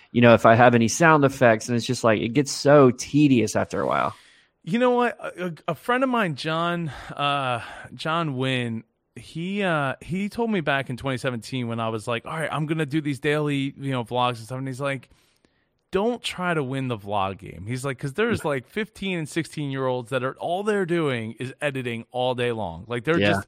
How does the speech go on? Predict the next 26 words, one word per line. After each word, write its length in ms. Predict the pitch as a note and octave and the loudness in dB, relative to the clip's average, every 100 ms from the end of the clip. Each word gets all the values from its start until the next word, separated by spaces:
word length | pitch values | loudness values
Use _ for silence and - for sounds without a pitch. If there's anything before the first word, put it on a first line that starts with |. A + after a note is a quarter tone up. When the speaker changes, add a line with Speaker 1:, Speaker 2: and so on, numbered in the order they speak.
| _ - | _ -10
Speaker 2:
coming 280 | - F#3+ F#3+ | -4 -2 0
up 100 | D#3 | -2
with 80 | C#3+ | -2
ways 180 | D3 - | -4 -4
to 80 | |
kick 240 | C3+ D#3 B2+ | -8 -8 -6
your 120 | C3+ | -8
butt 340 | A2 G#2+ F2+ _ | -4 -4 -4 _
all 400 | C3 B2+ B2+ B2+ | 0 2 2 0
day 320 | B2 B2+ B2+ | -2 0 0
long, 480 | A#2 A#2+ A#2+ A2+ A2 - | 0 -2 -2 -4 -6 -8
up 180 | B2 A#2+ | -8 -8
and 100 | A#2+ | -8
down, 440 | A2+ A2 G#2 G2+ - - - | -6 -6 -8 -12 -18 -16 -10
with 140 | B2 | -4
how 180 | B2 A#2+ | -2 -2
cool 320 | - C3+ A#2+ | -4 -8 -6
their 200 | A2+ A#2 | -4 -6
stuff 300 | - A2+ G#2 | -6 -8 -8
can 160 | - G#2+ | -10 -10
be." 220 | G#2+ F#2+ | -8 -8
And, 180 | G#2+ G#2 - - - | -8 -12 -18 -14 -6
and 120 | C#3+ | -2
there's 200 | F3+ E3 | -2 -2
one 260 | E3 C4+ | -4 -4
kid, 400 | C4 F3 C3 A2+ | -2 -2 -2 -4